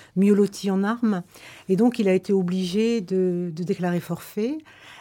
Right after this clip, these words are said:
Et il y a eu un traité qui a été signé. Euh, il demandait, lui, simplement d'aller dans un pays musulman,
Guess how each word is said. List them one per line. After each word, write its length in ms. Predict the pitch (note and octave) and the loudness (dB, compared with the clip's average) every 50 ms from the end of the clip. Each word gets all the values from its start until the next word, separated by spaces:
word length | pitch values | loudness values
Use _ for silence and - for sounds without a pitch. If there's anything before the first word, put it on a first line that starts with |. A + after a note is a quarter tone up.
| - - | -14 -4
Et 300 | - G3+ G#3+ A3+ A#3 A3+ | 0 2 2 2 2 0
il 100 | G3+ F#3 | 0 0
y 60 | G3+ | 2
a 80 | F#3+ G3 | 2 2
eu 160 | G#3+ A3+ A#3 | 2 2 0
un 120 | G3 F3+ | 0 -2
traité 420 | E3+ - G3+ F#3 F#3 - A3+ A3+ A3 | -2 -4 -6 -6 -2 -2 -2 -2 -2
qui 100 | - F#3+ | -2 -4
a 40 | |
été 180 | F3+ F3 - F3+ | -4 -2 -4 -8
signé. 560 | - - - F#3 F#3+ G3 G3+ A3 C4 E4+ E4+ - _ _ - - - - - - - - | -8 -6 -4 -2 0 2 2 0 0 -2 -6 -12 _ _ -20 -20 -20 -20 -20 -20 -18 -10
Euh, 400 | G3+ F#3 F3+ F3 F3+ - E3+ E3+ - - _ _ _ - _ _ F#4+ E4 | -6 -4 -4 -4 -4 -6 -8 -10 -12 -16 _ _ _ -20 _ _ -20 -6
il 180 | - A#3+ A3+ G#3+ | -2 0 0 4
demandait, 600 | F#3+ A#3 A3 G#3+ G#3+ G#3 G3+ G#3+ A3+ B3 C4 C#4 | 4 6 6 6 4 2 2 2 2 2 2 0
lui, 240 | B3+ G#3+ G#3+ G#3+ A#3+ | 0 0 0 0 0
simplement 500 | A#3 - - A3 G3 - G#3 G3+ G#3+ A3+ | -2 -2 -2 -4 -2 0 -2 0 0 -2
d'aller 360 | A3+ G3+ G3 G3+ G#3+ A3 A#3 | -2 -2 0 0 0 0 -2
dans 260 | G3 E3+ G3+ G#3+ G3 G#3+ | -2 -2 -4 -2 -2 -2
un 80 | G3 | -4
pays 200 | F#3 - G3+ G3 G3 | -2 -2 -2 -2 0
musulman, 480 | G3 F#3 F#3 F3+ F3 D#3+ D#3 D#3+ E3+ | -2 -2 -2 -2 -4 -4 -4 -8 -10